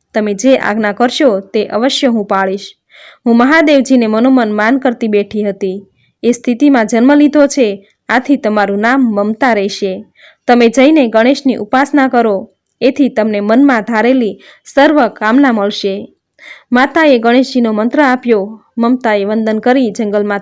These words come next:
તપ કરવા ચાલી નીકળ્યો. ત્યાં અત્યંત ભક્તિભાવપૂર્વક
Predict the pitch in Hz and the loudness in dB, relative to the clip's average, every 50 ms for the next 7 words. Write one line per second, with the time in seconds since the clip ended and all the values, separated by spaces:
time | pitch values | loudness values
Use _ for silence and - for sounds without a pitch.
0 | 202 - 262 254 - - 226 196 196 190 185 185 - 208 208 240 269 240 214 208 | -4 -4 -4 -4 -4 -6 -4 -2 -2 -2 -4 -2 -2 0 0 2 0 0 -2 -2
1 | - 202 196 196 202 196 214 214 - _ _ _ _ _ _ _ - 208 - - | -4 -4 -4 -4 -4 -6 -6 -10 -16 _ _ _ _ _ _ _ -4 -4 -2 -4
2 | 226 220 - - 302 294 285 254 262 214 220 233 226 - - 233 202 196 220 208 | -4 -4 0 2 4 4 4 2 0 -2 -4 -6 -8 -6 -6 -6 -4 -2 -2 -2
3 | 208 208 208 240 262 285 302 254 233 - - | -2 -2 0 0 2 2 2 0 0 -2 -8